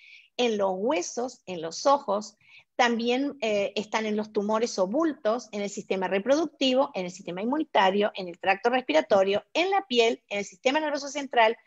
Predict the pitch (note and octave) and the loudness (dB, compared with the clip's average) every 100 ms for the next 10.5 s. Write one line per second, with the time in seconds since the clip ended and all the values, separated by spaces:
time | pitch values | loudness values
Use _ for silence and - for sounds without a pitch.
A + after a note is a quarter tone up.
0 | _ - - A3+ A3+ G#3+ D4+ D#4 D#4 C#4 | _ -20 -10 -8 -8 0 4 4 4 4
1 | B3+ A3+ A3+ G#3+ A3 A3 A3+ G#3 G#3 G3 | 6 4 4 4 4 0 -2 -2 -2 -2
2 | F#3 E3 D#3 D3 - _ _ _ _ _ | -2 -2 -4 -4 -10 _ _ _ _ _
3 | - A3+ B3 B3+ C4+ C4+ B3 A#3+ A3+ A3 | -2 0 0 0 2 2 4 4 2 0
4 | G3 G#3 A3 A3 G3+ G3+ G3+ G#3 G3+ G3 | -6 -6 -6 -6 -6 -6 -6 -4 -4 -4
5 | F#3+ - A3 A#3+ G3+ - _ _ _ G3+ | -6 -6 -4 -4 -8 -14 _ _ _ -2
6 | - C4+ C#4 C4+ C#4 B3+ B3+ C4 C4 B3 | 4 4 2 -2 -2 0 0 -2 -4 -4
7 | - A3+ A3+ A3 A3 A3 G#3+ A3 G#3+ G#3+ | -4 -2 -2 -2 -6 -6 -6 -4 -2 0
8 | G#3+ F#3+ F3 - G#3 C#4+ C#4+ - F3 - | 0 -4 -8 -8 0 2 2 -2 -12 -12
9 | _ - - _ - F4+ G4 F#4 F4 D#4+ | _ -20 -20 _ -4 2 4 4 2 0
10 | D#4+ E4+ - G#3 F3+ | 0 0 -2 -4 -4